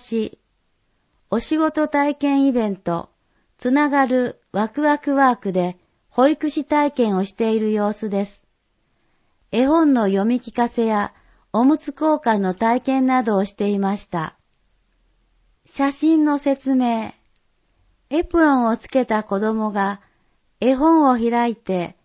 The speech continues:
読み聞かせをしている様子です。表紙終わり。目次。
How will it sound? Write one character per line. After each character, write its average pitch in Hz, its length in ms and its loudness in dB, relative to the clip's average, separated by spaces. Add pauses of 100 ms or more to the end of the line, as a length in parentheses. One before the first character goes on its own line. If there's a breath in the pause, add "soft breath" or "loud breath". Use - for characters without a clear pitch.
(180)
読 214 180 0
み 285 140 2
聞 - 120 -16
か 302 140 2
せ 302 160 0
を 294 140 4
し 277 80 -8
て 269 240 2
い - 20 0
る 254 160 0
様 240 220 0
子 240 120 -10
で 220 180 -4
す。 - 200 -20 (1700)
表 285 260 0
紙 262 380 -4
終 214 300 0
わ 208 40 -4
り。 196 300 -6 (2500)
目 247 420 0
次。 262 360 -2